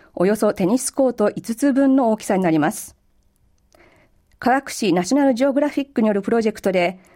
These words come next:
ソロモン諸島周辺の海の健康状態を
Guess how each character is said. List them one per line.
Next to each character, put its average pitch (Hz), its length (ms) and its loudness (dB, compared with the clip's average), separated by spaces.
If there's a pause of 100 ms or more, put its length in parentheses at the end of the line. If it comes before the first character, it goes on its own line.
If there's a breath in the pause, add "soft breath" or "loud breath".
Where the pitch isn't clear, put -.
ソ 208 140 -2
ロ 226 80 2
モ 254 160 2
ン 254 60 0
諸 247 120 -2
島 196 180 0
周 233 260 -2
辺 254 200 2
の 233 140 2
海 269 200 4
の 226 140 0
健 220 280 0
康 233 180 2
状 240 200 0
態 180 280 2
を 175 180 0